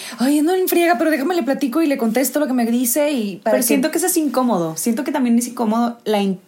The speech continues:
Speaker 2: un poquito, o sea, que sean intensos.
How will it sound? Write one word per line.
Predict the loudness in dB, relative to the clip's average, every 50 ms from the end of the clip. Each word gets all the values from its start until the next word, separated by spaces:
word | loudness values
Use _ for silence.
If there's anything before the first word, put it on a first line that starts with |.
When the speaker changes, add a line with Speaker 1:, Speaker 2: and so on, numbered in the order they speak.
| -6
Speaker 2:
un | -2 0 0 0
poquito, | 0 -2 -4 -4 -4 -4 -4 -4 -4 -4 -6
o |
sea, | -4 -2 -2 -2 -2 -4 -8 -14 -20 -20 -20 -20 -20 -20 -20 _ _ _ _ _ _ -14 -6 -2
que | 0 0
sean | 2 2 2
intensos. | 2 2 2 2 2 2 2 0 -2 -8 -8 -8 -10 -10